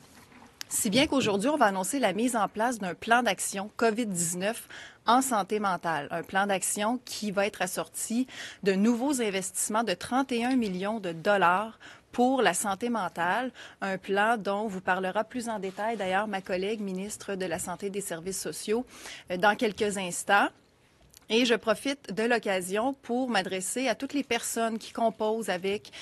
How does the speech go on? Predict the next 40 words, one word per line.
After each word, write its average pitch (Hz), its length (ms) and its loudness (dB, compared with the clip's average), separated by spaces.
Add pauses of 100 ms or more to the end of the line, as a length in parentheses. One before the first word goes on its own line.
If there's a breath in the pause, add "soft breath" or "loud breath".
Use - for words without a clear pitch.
(200 loud breath)
des, 202 460 0
euh, 180 240 -2
enjeux 208 380 0
de 208 80 0
santé 196 360 -4
mentale 196 760 0
à 190 160 -2
ne 190 100 -4
pas 247 180 -4
hésiter 247 440 0
à 220 40 0
consulter, 208 680 -4
ne 180 120 -4
pas 233 200 -2
hésiter 233 420 -2
à 220 60 2
demander 202 340 -2
de 185 80 -6
l'aide. 214 240 0
C'est - 260 -4
très 220 300 -2
important, 220 480 -2
c'est - 340 -4
aussi 277 440 2
important 214 480 0 (360 loud breath)
que 233 100 4
la 214 200 8
santé 208 380 -2
physique. 196 560 -2 (320 loud breath)
Alors, 190 400 4
en 185 100 0
plus, 214 300 -2
avec 202 400 0
ce 196 160 -4
plan 196 480 0
dont 185 280 -4
vous 180 180 -12
parlera 185 420 -2
ma 185 120 -4
collègue, 180 460 -4